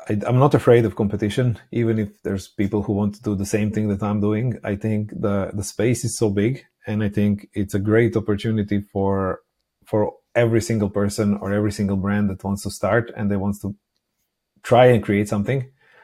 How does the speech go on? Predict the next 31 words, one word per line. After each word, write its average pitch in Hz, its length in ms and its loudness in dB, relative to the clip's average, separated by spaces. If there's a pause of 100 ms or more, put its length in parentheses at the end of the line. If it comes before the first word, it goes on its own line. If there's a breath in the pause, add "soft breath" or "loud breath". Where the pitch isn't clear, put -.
(200 soft breath)
It's - 120 -8
much 147 160 4
harder 127 300 10
than, 110 260 0
than 110 160 0
it 104 100 -2
looks, 131 340 -2
uh, 110 280 0
once 107 260 -4
you 107 60 -2
start 110 380 2
and 107 140 0
once 104 180 -2
you 101 80 -2
go 101 140 -2
into 101 220 0
it, 113 160 0
and 101 140 0
then 98 140 0
you 101 80 2
want 104 160 0
to 107 60 -2
create 101 300 0
everything 104 400 0
and 104 120 2
you 101 80 0
have 107 140 -2
all 113 280 4
these 107 240 0
big 107 240 0
ideas. 107 480 2